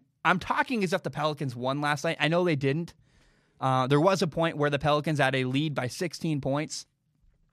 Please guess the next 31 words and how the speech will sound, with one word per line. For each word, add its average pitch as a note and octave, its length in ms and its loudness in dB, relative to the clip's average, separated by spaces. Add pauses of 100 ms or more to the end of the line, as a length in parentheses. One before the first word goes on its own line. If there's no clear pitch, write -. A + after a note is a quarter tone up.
(880)
But F#3+ 80 0
in G#3+ 80 2
the A#3+ 80 4
end, G#3 120 2
what, F#3 160 0
what F#3 120 -2
happened G#3 340 2
to G3+ 40 -2
the F3 80 2
Pelicans, C3+ 400 0
the B2+ 80 -4
reason F3+ 220 -2
why F3 120 2
the E3 80 -2
Pelicans C#3 480 -4
lost B2 400 -4
was A#2+ 240 -6
that A#2+ 260 -6
their, A#2+ 380 -6 (1800)
the, E3+ 140 0
the E3+ 200 0
honest F#3 360 0
truth G3 200 -2
is D#3 140 0
their D3 100 4
sloppy D#3+ 480 0
play D#3 320 0
caught C#3 240 0
up C#3 140 0
to C#3+ 80 -2
them. A2 220 -8